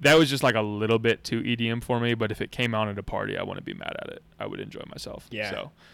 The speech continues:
Speaker 2: I've,
Speaker 1: I felt
Speaker 2: I've
Speaker 1: pretty
Speaker 2: heard
Speaker 1: good about that
Speaker 2: multiple
Speaker 1: one,
Speaker 2: people
Speaker 1: too.
Speaker 2: say that.
Speaker 1: Um, but that was all. I mean, so, so far, so good in terms of what you've been suggesting. Just,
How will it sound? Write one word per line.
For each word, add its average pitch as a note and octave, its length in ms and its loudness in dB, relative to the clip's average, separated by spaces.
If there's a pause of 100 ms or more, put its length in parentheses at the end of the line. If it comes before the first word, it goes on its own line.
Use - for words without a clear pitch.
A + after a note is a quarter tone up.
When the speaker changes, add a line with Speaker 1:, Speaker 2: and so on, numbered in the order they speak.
(120)
Speaker 2:
I've, A#2+ 100 -4
Speaker 1:
I D3 40 2
felt D#3 140 2
Speaker 2:
I've - 40 0
Speaker 1:
pretty B2 140 2
Speaker 2:
heard A2+ 80 0
Speaker 1:
good - 100 -2
about G#2+ 120 0
that G#2+ 140 -2
Speaker 2:
multiple - 40 -6
Speaker 1:
one, G#2+ 80 -8
Speaker 2:
people G#2 120 -8
Speaker 1:
too. - 60 -6
Speaker 2:
say F#2+ 220 -10 (720)
that. - 40 -4 (220)
Speaker 1:
Um, A2 100 -2
but A#2+ 100 2
that E3+ 100 6
was G3+ 120 4
all. A3 140 4
I B2 80 4
mean, B2 140 0
so, B2 400 2
so B2+ 200 0
far, D3+ 520 4
so C3+ 220 0
good B2 480 4
in A2 120 -4
terms A2+ 320 -4
of A2 180 0
what G#2+ 200 -2
you've B2 80 -2
been A2 100 -4
suggesting. A2 580 -4
Just, G#2+ 220 -8